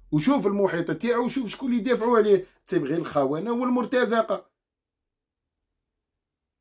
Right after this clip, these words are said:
أغلبهم ذو مصلحة شخصية، وأغلبهم يتلقاو الأمو-، الأوامر عبر الواتساب ولا عبر طرق أخرى. لهذا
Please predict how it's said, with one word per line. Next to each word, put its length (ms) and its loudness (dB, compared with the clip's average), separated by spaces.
أغلبهم 680 6
ذو 280 0
مصلحة 500 -2
شخصية، 640 0
وأغلبهم 680 4
يتلقاو 500 2
الأمو-، 520 2
الأوامر 500 2
عبر 280 2
الواتساب 520 0
ولا 160 -2
عبر 280 0
طرق 400 -2
أخرى. 380 0
لهذا 640 4